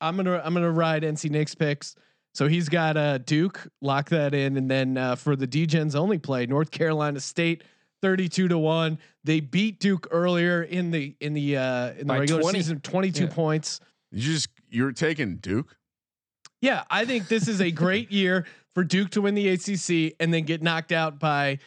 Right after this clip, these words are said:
Speaker 1: a, like, a fifteen or a fourteen seed first round in the tournament, 'cause that's, that just feels like what's gonna happen this year is we'll get some of the blue bloods maybe winning some of these conference tournaments,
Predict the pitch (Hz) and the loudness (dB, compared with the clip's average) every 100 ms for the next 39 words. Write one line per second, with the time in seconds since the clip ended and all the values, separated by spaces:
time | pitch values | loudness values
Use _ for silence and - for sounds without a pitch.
0 | _ _ 156 143 135 131 135 147 135 147 | _ _ -2 -2 -2 -4 -2 -2 -2 -8
1 | - 175 - 180 170 151 135 - 156 147 | -2 -4 -2 -2 0 0 0 0 -2 -2
2 | 156 143 - 143 135 117 - _ - 185 | -4 -4 -2 -2 -2 -4 -16 _ -2 -2
3 | 160 170 156 147 143 135 - 139 117 104 | 0 0 0 0 -2 -4 -4 -4 -4 -4
4 | 180 180 233 262 - - _ _ _ _ | -2 0 0 -2 -8 -20 _ _ _ _
5 | 196 214 247 - - 220 214 185 180 156 | 0 2 0 -2 0 2 2 2 0 0
6 | 180 - 170 151 170 190 170 147 139 - | -2 -2 -2 0 -2 -2 -2 -2 -4 -4
7 | 139 139 135 131 120 - _ _ 160 170 | -2 -2 0 -2 -6 -12 _ _ 0 0
8 | 190 214 196 180 185 180 175 175 143 160 | 0 0 0 2 2 2 2 0 0 -2
9 | 165 165 170 165 165 147 143 - 214 196 | 0 0 0 -2 -4 -4 -2 -2 -2 -2
10 | 180 - 165 147 139 131 | -4 -2 -2 -2 -4 -6